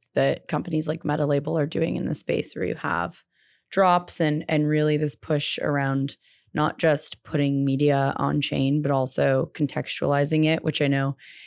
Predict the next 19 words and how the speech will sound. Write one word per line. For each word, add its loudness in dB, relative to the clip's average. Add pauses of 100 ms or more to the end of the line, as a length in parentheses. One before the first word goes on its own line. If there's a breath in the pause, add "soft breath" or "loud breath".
(200 loud breath)
is 2
probably 4
a 4
whole 2
other 4
rabbit 0
hole 4
that 2
I'm 2
not 2
sure 2
we 2
have 0
time -2
to 2
go 2
down. 4
But 6
you, 2